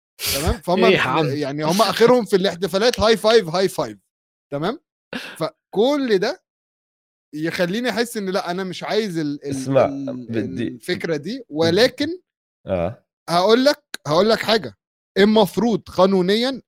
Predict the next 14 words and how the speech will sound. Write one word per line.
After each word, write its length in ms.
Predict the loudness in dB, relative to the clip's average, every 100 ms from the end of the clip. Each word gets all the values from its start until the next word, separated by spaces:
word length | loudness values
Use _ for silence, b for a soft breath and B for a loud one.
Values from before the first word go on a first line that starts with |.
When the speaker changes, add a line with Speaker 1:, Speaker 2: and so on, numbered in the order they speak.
| -6
Speaker 1:
إن 120 | -4
الحكم 440 | -2 -2 -2 -2
بيوقف 460 | 0 0 -2 -8 -10 _ -4
عنده 280 | -2 0
ساعة 340 | -2 -2 -4 -6 _ _ _ -2
يوقف 360 | 0 2 -2 -2
بيها 300 | -2 -2 -6
التايم 400 | -8 -2 0 -2 -10 _
كل 200 | 2 2
ما 300 | 0 -2 -4 -10 -14
يكون 220 | -8 -8
في 140 | -8 -8
تضييع 320 | -8 -6 -6
وقت. 220 | -8 -10